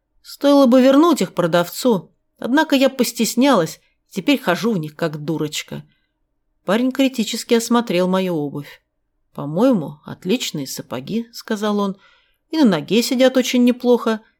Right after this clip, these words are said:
Ты к себе придираешься». «Вовсе нет», возразила ему. «Что сапоги? В моей жизни бывают ошибки покрупнее. Я, знаешь ли, совершаю их постоянно.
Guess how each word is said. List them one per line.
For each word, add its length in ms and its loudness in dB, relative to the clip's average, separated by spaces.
Ты 140 2
к 80 -14
себе 340 0
придираешься». 1120 -2
«Вовсе 420 0
нет», 460 6
возразила 460 0
ему. 440 -2
«Что 360 0
сапоги? 640 -2
В 60 -8
моей 180 4
жизни 340 2
бывают 360 2
ошибки 340 0
покрупнее. 880 -2
Я, 500 2
знаешь 520 -2
ли, 220 -8
совершаю 640 2
их 200 -4
постоянно. 1200 0